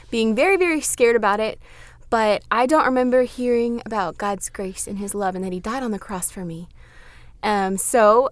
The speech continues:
I remember, um, just raising my hand during the invitation. I did what I like to call the holy peek and looked to see what my friend was doing. And my friend raised her hand, and so I raised my hand, went back and prayed a prayer, and they gave me a little blue card that said, "Katie Dilfer was saved on this day."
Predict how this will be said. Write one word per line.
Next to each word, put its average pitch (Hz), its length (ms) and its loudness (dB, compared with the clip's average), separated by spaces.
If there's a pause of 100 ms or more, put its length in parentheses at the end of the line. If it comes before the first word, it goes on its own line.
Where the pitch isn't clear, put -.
I 208 140 4
remember, 208 600 0 (380)
um, 190 540 -12 (340)
just - 200 -6
raising 214 260 0
my 208 80 -4
hand 220 240 -6
during 208 140 -2
the 208 80 -4
invitation. 214 480 -6
I 196 60 -2
did 190 100 -4
what 196 100 0
I 196 40 4
like 196 160 0
to - 60 -8
call 190 180 0
the 170 80 -4
holy 190 220 0
peek 208 320 -6
and 180 200 -4 (260)
looked 262 160 4
to 269 60 -2
see 285 140 4
what 240 100 6
my 214 100 4
friend 320 240 6
was 240 140 2
doing. 208 260 2 (480)
And 247 160 6
my 233 100 6
friend 269 240 6
raised 254 200 8
her 254 80 8
hand, 247 340 4
and 220 140 2
so 208 300 4
I 196 120 2
raised 196 260 2
my 202 100 0
hand, 208 260 -2
went 226 160 2
back 240 160 2
and 254 100 -2
prayed 240 160 2
a 247 60 2
prayer, 294 180 2
and 285 100 4
they 269 80 0
gave 330 200 2
me 427 60 6
a 294 60 6
little 233 140 4
blue 233 160 0
card 175 480 2 (360)
that 196 140 -2
said, 208 240 2
"Katie 269 220 0
Dilfer 226 240 2
was 190 140 0
saved 196 240 -2
on 175 120 -4
this 175 200 -4
day." 160 280 -8